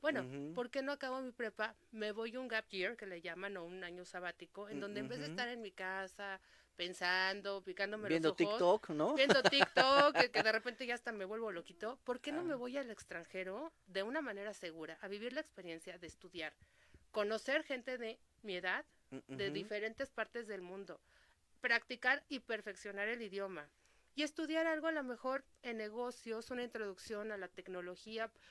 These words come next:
Speaker 1: Cualquiera puede ser, bueno, dime, eh, hay un, hay un programa muy padre que es de desayo-, desarrollador de páginas web.
Speaker 2: Ujú.
Speaker 1: Oye, a lo que te dediques es algo que te va a servir en tu vida, ¿no?
Speaker 2: Claro,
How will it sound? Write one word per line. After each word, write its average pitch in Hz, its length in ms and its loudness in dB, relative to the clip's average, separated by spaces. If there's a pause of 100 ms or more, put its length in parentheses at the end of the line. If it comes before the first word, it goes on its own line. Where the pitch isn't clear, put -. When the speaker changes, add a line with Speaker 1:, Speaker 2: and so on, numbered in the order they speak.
(300)
Speaker 1:
Cualquiera 359 440 -2
puede 302 180 8
ser, 269 300 0
bueno, 233 320 -2
dime, 254 420 -4
eh, 226 160 -8
hay 233 240 0
un, 262 180 -8
hay 220 180 -6
un 247 100 -10
programa 208 400 -4
muy 208 80 -10
padre 208 320 -8
que 214 80 -6
es 202 80 -8
de 202 100 -6
desayo-, 170 480 -8
desarrollador 175 800 -6
de 202 80 -10
páginas 185 460 -8
web. 208 260 -4 (220)
Speaker 2:
Ujú. 165 440 -6
Speaker 1:
Oye, 285 200 2
a 240 40 6
lo 233 140 0
que 233 100 -2
te 240 120 -2
dediques 262 440 -4
es 277 140 -12
algo 254 220 -6
que 220 100 -8
te 196 140 -6
va 208 80 -2
a 220 40 -4
servir 214 380 -6
en 180 100 -4
tu 180 140 -12
vida, 202 260 -6
¿no? 165 160 -6
Speaker 2:
Claro, 160 600 4